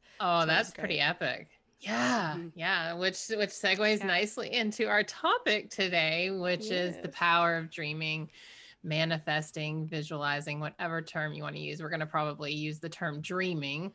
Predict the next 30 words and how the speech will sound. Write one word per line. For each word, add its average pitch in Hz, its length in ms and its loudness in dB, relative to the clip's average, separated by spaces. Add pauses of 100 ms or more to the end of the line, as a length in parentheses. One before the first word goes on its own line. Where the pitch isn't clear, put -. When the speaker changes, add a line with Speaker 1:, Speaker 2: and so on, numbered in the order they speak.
(460)
Speaker 1:
today 170 340 2
Speaker 2:
Mm-hmm. 160 60 -4
Speaker 1:
for 170 100 -10
simplicity's 156 760 -6
purpose. 156 520 -8
But 202 220 0
it 254 220 -2
is 359 440 0 (200)
interesting 170 1000 -2
when, 170 560 0 (640)
I, 233 160 2
and 262 100 2
I 262 100 4
think 294 340 -2
there's 240 160 4
a 214 60 -2
difference 214 520 -2
between 170 400 -6
expectations 180 960 -2
and 226 160 -2
dreams 151 440 -6
and 160 220 -8
goals 180 400 -2
and 196 220 -2
dreams 180 420 -4
and 156 160 -6
goals 180 220 0
and 185 100 0
expectations, 165 880 -4
because 180 720 -2